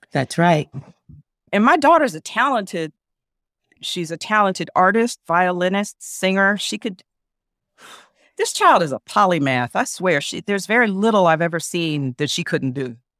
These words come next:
Speaker 2: And she could have become a
Speaker 1: Mm.
Speaker 2: professional musician if she really wanted to. I think she just saw how much I struggled and was just like,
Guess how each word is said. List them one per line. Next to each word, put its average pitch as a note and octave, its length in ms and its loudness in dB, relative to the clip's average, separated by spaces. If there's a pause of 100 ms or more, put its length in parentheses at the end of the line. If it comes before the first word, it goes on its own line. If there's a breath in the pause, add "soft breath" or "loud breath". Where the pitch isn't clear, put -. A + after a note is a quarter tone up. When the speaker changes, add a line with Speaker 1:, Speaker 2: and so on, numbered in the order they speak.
(560)
Speaker 2:
And F#3 140 2
she - 180 0
could G#3 200 2
have A#3+ 120 4
become A#3 300 2
a C#4+ 60 0
Speaker 1:
Mm. A3+ 40 -10
Speaker 2:
professional A3+ 520 -2
musician A3 500 2
if D#3 100 -2
she F3+ 140 -4
really D#3+ 280 2
wanted E3+ 360 2
to. C#3 320 -10 (240)
I C#3+ 80 0
think G3+ 240 0
she - 180 -2
just F3+ 260 0
saw E3+ 220 4
how E3+ 200 2
much E3+ 240 0
I D#3+ 80 0
struggled D3+ 460 0 (100)
and D3 200 0
was D3+ 120 -2
just D#3+ 240 -2
like, D3+ 220 2